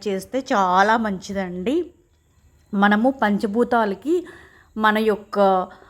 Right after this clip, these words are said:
కష్టాన్ని చెప్పుకుంటున్నామన్నమాట. పంచభూతాలు, ప్రకృతి అనేది మన యొక్క కష్టాన్ని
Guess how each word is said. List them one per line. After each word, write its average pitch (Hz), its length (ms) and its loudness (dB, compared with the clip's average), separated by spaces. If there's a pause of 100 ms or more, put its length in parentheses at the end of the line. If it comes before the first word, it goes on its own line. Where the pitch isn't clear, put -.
(300)
కష్టాన్ని 240 460 0
చెప్పుకుంటున్నామన్నమాట. 180 1300 -2
పంచభూతాలు, 233 920 0
ప్రకృతి 214 600 -6
అనేది 196 480 -2
మన 233 200 0
యొక్క 196 280 -2
కష్టాన్ని 214 840 -4